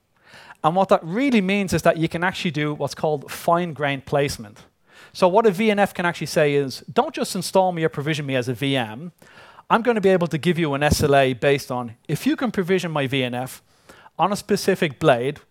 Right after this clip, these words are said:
somewhere within your data center, it has a specific P C I card with these sort of drivers, with these sort of capabilities." So we need to expose those small little attributes, nuances, basically,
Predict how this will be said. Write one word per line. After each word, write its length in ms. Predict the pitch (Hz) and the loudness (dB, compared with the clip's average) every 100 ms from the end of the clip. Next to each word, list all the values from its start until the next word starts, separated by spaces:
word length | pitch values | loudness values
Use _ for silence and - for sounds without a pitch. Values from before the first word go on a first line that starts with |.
| _ | _
somewhere 340 | - 359 349 311 | -8 -2 2 2
within 220 | 247 214 | 2 0
your 100 | 165 | 0
data 320 | 156 175 175 | 2 2 2
center, 460 | - 113 113 170 - - - - | -2 -8 -8 -8 -10 -18 -20 -8
it 80 | - | 0
has 160 | 160 156 | 2 0
a 60 | |
specific 480 | 139 160 214 202 175 | -4 -2 0 0 -2
P 140 | - 185 | -4 -2
C 180 | 156 | 0
I 140 | 147 131 | 2 2
card 400 | 180 143 143 123 _ | 2 2 2 -2 _
with 200 | 143 135 | -8 -4
these 160 | 170 160 | -2 0
sort 180 | 156 | -2
of 60 | 147 | -2
drivers, 500 | 135 135 135 135 - | 0 2 2 -2 -8
with 120 | 131 | -6
these 120 | 131 | -4
sort 160 | 139 131 | -4 -6
of 80 | 127 | -4
capabilities." 800 | 131 123 120 131 127 107 - - _ _ _ - - | -6 -4 -6 -6 -6 -12 -16 -20 _ _ _ -20 -2
So 100 | 190 | 0
we 80 | 208 | 2
need 140 | 294 | 0
to 80 | 262 | 0
expose 520 | 202 - 220 202 180 | -2 2 4 4 2
those 240 | 185 170 - | 0 -2 -2
small 400 | - 202 233 220 | -2 4 6 6
little 240 | 185 170 | 4 4
attributes, 540 | 175 - 160 151 - | 2 0 -4 -10 -8
nuances, 460 | 165 160 143 135 127 | -4 -2 -2 -4 -4
basically, 540 | 143 139 143 143 127 | -2 0 -2 -4 -6